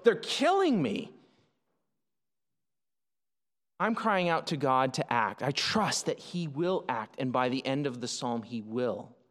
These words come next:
which is exactly what happens with Jesus as well, uh, as well. So why does Jesus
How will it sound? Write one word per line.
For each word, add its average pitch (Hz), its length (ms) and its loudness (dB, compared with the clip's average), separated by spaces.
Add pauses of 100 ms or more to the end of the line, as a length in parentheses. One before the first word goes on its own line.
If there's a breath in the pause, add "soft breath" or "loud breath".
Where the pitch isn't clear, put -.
(1080)
which 123 140 -10
is 117 100 -6
exactly 120 420 -2
what 107 140 -2
happens 107 440 -2
with 101 180 -12
Jesus 113 840 -12 (560)
as 101 160 -10
well, 120 400 -6
uh, 107 160 -8
as 101 160 -14
well. 123 480 -10 (420)
So 247 120 2
why 233 160 4
does 254 120 2
Jesus 190 420 0